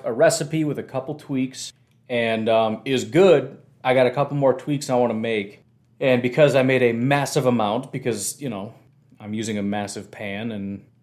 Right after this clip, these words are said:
it's ju-, it's just, just leave me alone. Let me do what I wanna do. Um, it's not something you wanna really experiment with every day. I'm gonna have to take a bunch of that into work tomorrow.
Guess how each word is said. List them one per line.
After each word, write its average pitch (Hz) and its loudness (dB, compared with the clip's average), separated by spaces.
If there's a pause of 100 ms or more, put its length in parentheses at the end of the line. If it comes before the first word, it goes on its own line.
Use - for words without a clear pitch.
(140)
it's - -20
ju-, 208 -10
it's 202 -12
just, 269 -2
just - -4
leave 226 2
me 139 4
alone. 95 -2
Let 135 0
me 135 0
do 131 0
what 120 4
I 110 2
wanna 107 -2
do. 101 -8 (500)
Um, 107 -8
it's - -8
not 202 4
something 165 2
you 147 2
wanna 139 4
really 127 2
experiment 113 -4
with 107 -8
every 104 -6
day. 92 -14
I'm 82 -20
gonna 104 -10
have 104 -8
to - -20
take 117 -10
a - -10
bunch 107 -8
of 110 -6
that 101 -2
into 98 -6
work 98 -6
tomorrow. 98 -6